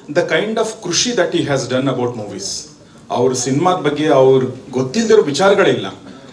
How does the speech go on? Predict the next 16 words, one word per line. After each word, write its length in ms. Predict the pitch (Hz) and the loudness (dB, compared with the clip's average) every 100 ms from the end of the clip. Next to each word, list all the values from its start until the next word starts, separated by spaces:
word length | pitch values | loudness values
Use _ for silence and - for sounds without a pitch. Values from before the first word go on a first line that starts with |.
| - - | -20 -14
ಸ್ಕ್ರಿಪ್ಟ್ 460 | - - - 165 - | -10 -6 -4 -4 -2
ಬಗ್ಗೆ, 320 | 123 120 120 | -4 0 -2
ಸ್ಕ್ರೀನ್ 380 | 117 - 156 - | -2 0 0 2
ಪ್ಲೇ 120 | 147 | 2
ಬಗ್ಗೆ, 260 | 120 113 123 | 0 -2 -2
ಹಾಡುಗಳ 480 | 123 135 151 147 | 0 0 0 0
ಬಗ್ಗೆ, 360 | 123 117 120 120 | -2 -4 -4 -2
ಬೇರೆ 260 | 120 139 170 | 2 4 4
ಬೇರೆ 140 | 190 | 2
ಭಾಷೆಯ 500 | 123 - 160 - 180 | 0 -2 -2 2 2
ಸಿನಿಮಾಗಳ 420 | - 131 135 135 | 2 0 2 2
ಬಗ್ಗೆ 220 | 120 120 | 0 0
ಎಷ್ಟೊಂದು 680 | 143 - - 294 294 294 - | -2 -4 0 2 2 2 0
ಸ್ಟಡಿ 300 | - 151 170 | 0 0 2
ಮಾಡಿದ್ರು 340 | 165 151 143 | 2 2 0
ಅಂತಂದ್ರೆ, 600 | 143 160 175 165 - - | -2 0 0 0 -2 -10